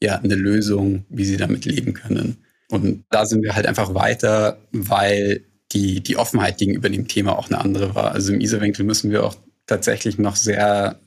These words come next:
sehr viel Arbeit leisten, um die Gesprächsbasis auch herzustellen. Im Allgäu waren die einfach offener dafür. Die sind, die sind klar, die sind auch touristisch irgendwie ausgerichtet. Wenn man da auch schaut, die haben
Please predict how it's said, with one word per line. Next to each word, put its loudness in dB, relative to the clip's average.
sehr 2
viel -4
Arbeit 2
leisten, 0
um -2
die -2
Gesprächsbasis -2
auch -2
herzustellen. -2
Im 2
Allgäu 2
waren 2
die -2
einfach -4
offener -2
dafür. -2
Die -2
sind, 0
die -4
sind 0
klar, 0
die -6
sind 0
auch -4
touristisch -4
irgendwie 0
ausgerichtet. -2
Wenn 0
man 2
da 4
auch -2
schaut, -2
die 0
haben -2